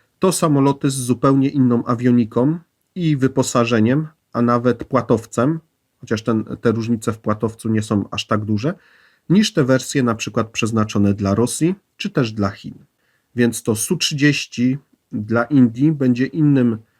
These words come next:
Su trzydzieści niż na przykład Su trzydzieści przeznaczone na rynek chiński.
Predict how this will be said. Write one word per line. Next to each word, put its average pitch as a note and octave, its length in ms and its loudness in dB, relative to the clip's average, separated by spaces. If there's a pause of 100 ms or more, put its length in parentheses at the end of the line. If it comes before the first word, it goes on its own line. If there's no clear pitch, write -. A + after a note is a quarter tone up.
(140)
Su - 200 -2
trzydzieści C3 580 0
niż A#2+ 160 2
na A#2 120 0
przykład A2+ 400 -4
Su - 160 -6
trzydzieści G#2+ 480 -8
przeznaczone G#2 640 0
na G2+ 180 2
rynek F#2+ 500 -6
chiński. - 640 -2